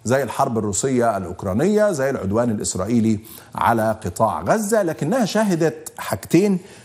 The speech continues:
مهمين جدا الحقيقة، وأنا بشكر الزملاء إن هم ركزوا عليهم بصراحة.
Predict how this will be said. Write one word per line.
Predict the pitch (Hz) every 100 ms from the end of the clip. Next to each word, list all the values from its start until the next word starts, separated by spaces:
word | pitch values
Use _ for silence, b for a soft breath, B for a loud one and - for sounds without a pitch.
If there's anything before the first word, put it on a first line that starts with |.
| B -
مهمين | 113 117 123 175 160
جدا | 143 120 95
الحقيقة، | 85 - 135 190 175 B B -
وأنا | 135 151
بشكر | 170 - 135
الزملاء | 101 104 139 117
إن | 101
هم | 104 117
ركزوا | 92 - 101 90
عليهم | 76 87 87
بصراحة. | 73 73 - -